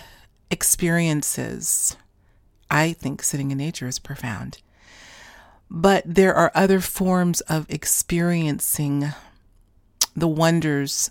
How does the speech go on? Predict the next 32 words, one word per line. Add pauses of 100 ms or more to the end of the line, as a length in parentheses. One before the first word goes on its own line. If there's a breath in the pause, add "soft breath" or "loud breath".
(140)
of
reality. (1200 loud breath)
And
one
of
those,
which
those
of
you
who,
uh, (1000)
tune
in
regularly,
in
fact,
to
Higher
Journeys,
may
be
aware
that
we
cover (720 loud breath)
what
is
called
the
contact
phenomenon.